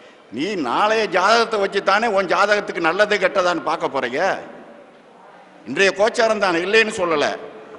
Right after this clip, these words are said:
இன்றைக்கு, இன்றைக்கு ஏழரை நடக்குதுன்னா, அந்த ஏழரை எப்படி கண்டுபிடிச்சிங்க? அன்னைக்கு அவங்களுடைய பிறந்த ஜாதகத்துக்கு தான் பண்ணிருக்காங்க. அது கூட தெரியாம இன்றைய ஜாதகம் நாளைய கோச்சாரம்,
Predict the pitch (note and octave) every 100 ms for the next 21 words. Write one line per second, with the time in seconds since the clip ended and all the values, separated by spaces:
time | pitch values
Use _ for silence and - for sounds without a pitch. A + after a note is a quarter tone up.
0 | - C#3+ D3 A3 A3 G#3 G3+ F#3+ G#3 A#3
1 | A3+ G3+ G3+ G3 E3 D3 G#3+ - - -
2 | - - - E3+ F#3 G3+ A#3+ A3 F#3+ A#3
3 | A3+ G3+ F#3+ F#3+ F#3 F3 F#3 G#3+ - -
4 | - - - - - A#2+ G3 A#3+ A#3 G#3
5 | G#3 G3+ G3 F3+ G#3 A#3+ G#3 G3+ G3+ G3
6 | F#3 G#3+ G#3+ F#3+ E3 D#3+ D#3 C3 - -
7 | F3+ F#3+ A3 G#3+ G3 F#3 F#3 G#3+ G3 A3
8 | G#3+ A3 A3 - - - - - - -
9 | - C3 E3 F3 E3 G3+ - C#3+ E3 E3+
10 | D#3 - C3+ - F2+ -